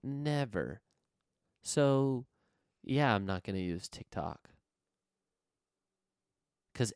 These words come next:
everything, like, a lot of the heavy users, they can't, they actually can't go fifteen minutes without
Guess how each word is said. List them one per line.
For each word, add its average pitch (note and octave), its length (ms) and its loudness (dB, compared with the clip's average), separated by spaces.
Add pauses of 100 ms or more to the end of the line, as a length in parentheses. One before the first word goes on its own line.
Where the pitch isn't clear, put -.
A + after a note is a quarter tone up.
everything, C3+ 640 2
like, A2 460 -2
a G#2 100 0
lot G2+ 220 2
of A#2+ 80 -2
the G#2+ 340 2
heavy G2+ 300 -8
users, G2+ 640 -6 (960)
they A2+ 140 2
can't, B2 400 -2 (100)
they A2 280 2
actually G2+ 520 -2
can't F#2+ 500 -8
go F#2+ 460 -2 (920)
fifteen G#2 640 -4
minutes F#2+ 400 -6
without F#2 420 -2